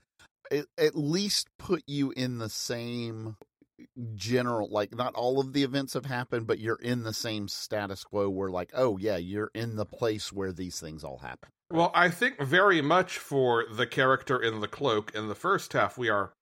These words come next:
Speaker 2: kind of past where we see them.
Speaker 1: Yes, yeah.
Speaker 2: Uh, I think for John and the other Lanterns who are sort of lost in the ghost sector,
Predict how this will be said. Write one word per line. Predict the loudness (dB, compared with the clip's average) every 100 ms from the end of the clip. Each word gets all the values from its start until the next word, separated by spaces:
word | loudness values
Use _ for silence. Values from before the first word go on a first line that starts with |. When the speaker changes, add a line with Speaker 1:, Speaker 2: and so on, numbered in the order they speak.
| _ _ -2
Speaker 2:
kind | 2 2
of | 0
past | 0 4 4 2 -6
where | 0 2 2
we | 0
see | -2 -4 0
them. | 0 0 -4
Speaker 1:
Yes, | -6 0 0 0 -6 -12 -14 -14
yeah. | -14 -14 -4 4
Speaker 2:
Uh, | 6 6 4
I | 4 4
think | 4 0 0 -2
for | -4 2 4 4 0 -6
John | 0 6 8 8 6 2
and | 2 2 0 -2
the | -4 0
other | 2 2 2
Lanterns | 4 2 2 -2 -4 -4
who | -4
are | -4
sort | -2 -4
of |
lost | -2 2 4 2 -2 -4
in | -4 -2
the | -6
ghost | -2 -2 -2 -8
sector, | -8 -6 -6 -8 -8 -8